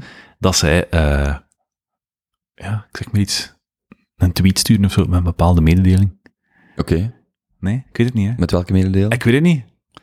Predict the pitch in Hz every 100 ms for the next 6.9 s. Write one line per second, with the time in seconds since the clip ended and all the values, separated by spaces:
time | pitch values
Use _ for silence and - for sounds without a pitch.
0 | - _ _ _ 87 - 90 90 78 90
1 | 82 80 82 73 71 73 67 - _ 80
2 | 82 - 78 76 - - 85 - 90 92
3 | - _ _ - - - - _ - 107
4 | 113 104 - 98 - 123 - 131 117 107
5 | 104 107 92 - 85 71 - _ _ -
6 | 92 - 87 87 82 78 71 85